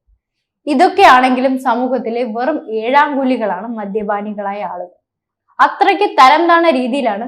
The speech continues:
സമൂഹം മദ്യപാനികളെ കാണുന്നത്. ഇപ്പോൾ പുറത്തു വന്നിരിക്കുന്ന ഒരു റിപ്പോർട്ട് പറയുന്നത് മദ്യപാനത്തിന്റെ കേമത്വവും കുത്തകയും കേരള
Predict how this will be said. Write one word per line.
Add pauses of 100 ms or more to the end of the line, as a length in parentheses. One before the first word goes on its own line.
(140)
സമൂഹം
മദ്യപാനികളെ (100)
കാണുന്നത്. (720)
ഇപ്പോൾ (120)
പുറത്തു
വന്നിരിക്കുന്ന
ഒരു (100)
റിപ്പോർട്ട് (100)
പറയുന്നത് (420)
മദ്യപാനത്തിന്റെ (120)
കേമത്വവും (120)
കുത്തകയും (400)
കേരള